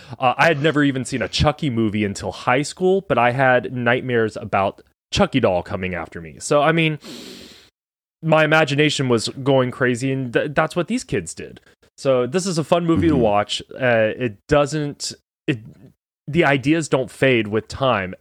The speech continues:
Speaker 1: At thirty-five years old, it is, it hits me in new and better ways, but also the same ways as when I watched it when I was a kid.
Speaker 2: Mm-hmm.
Speaker 1: And with that,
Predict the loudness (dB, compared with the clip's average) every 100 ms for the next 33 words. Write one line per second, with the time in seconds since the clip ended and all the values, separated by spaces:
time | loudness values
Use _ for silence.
0 | _ -2 0 2 2 2 2 2 2 -2
1 | 0 0 -2 -4 -6 -4 -4 -8 -14 -8
2 | -2 0 2 0 0 -4 -4 -4 -8 -20
3 | -20 -20 -4 0 2 2 2 4 4 4
4 | 2 0 -2 2 4 4 4 4 2 2
5 | -2 -4 -8 -2 0 2 0 0 -2 -2
6 | 0 2 2 0 -2 -2 -6 -6 0 0
7 | 2 2 4 4 2 0 -2 -6 -6 -6
8 | -6 -6 -4 -6 -6 -12 -20 _ _ _
9 | _ _ _ _ _ _ _ _ 0 2
10 | 2 -2 -6 _ -20 -20 _ _ _ _
11 | _ _ _ _ _ _ _ _ _ _
12 | _ _ -6 -4 2 4 4 0